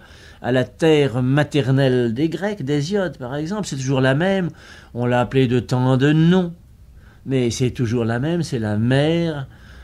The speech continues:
la mère à laquelle on retourne quand on est faible, fatigué de lutter, désemparé, on retourne vers, vers sa mère. C'est ce que faisait Hölderlin, qui d'ailleurs, lorsqu'il était, il a eu de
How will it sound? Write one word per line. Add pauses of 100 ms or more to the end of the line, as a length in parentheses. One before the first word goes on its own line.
(120)
la
mère
à
laquelle
on
retourne (240)
quand
on
est (260)
faible, (260)
fatigué
de
lutter, (800)
désemparé, (320)
on
retourne
vers,
vers
sa
mère. (300)
C'est
ce
que
faisait
Hölderlin,
qui
d'ailleurs, (500)
lorsqu'il
était,
il
a
eu
de